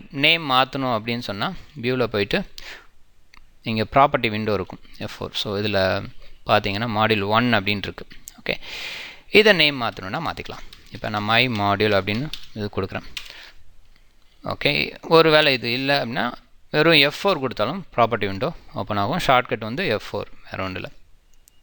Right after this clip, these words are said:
இதுக்குள்ள தான் நம்ம கோடு எழுத போறோம். இங்க சப் டெஸ்ட்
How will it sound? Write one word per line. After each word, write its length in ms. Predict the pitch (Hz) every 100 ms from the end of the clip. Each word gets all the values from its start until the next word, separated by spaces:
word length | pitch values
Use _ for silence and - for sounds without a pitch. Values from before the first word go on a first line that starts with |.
| -
இதுக்குள்ள 380 | 165 180 208 160
தான் 140 | 147 147
நம்ம 140 | 117
கோடு 280 | - 139 131
எழுத 220 | 117 120
போறோம். 260 | - 120 190 - - - - - 117
இங்க 240 | 110 104 113 113 98 - - - -
சப் 340 | 117 113 110 143 - - - _ - - - - - - - - - - - -
டெஸ்ட் 380 | - - - -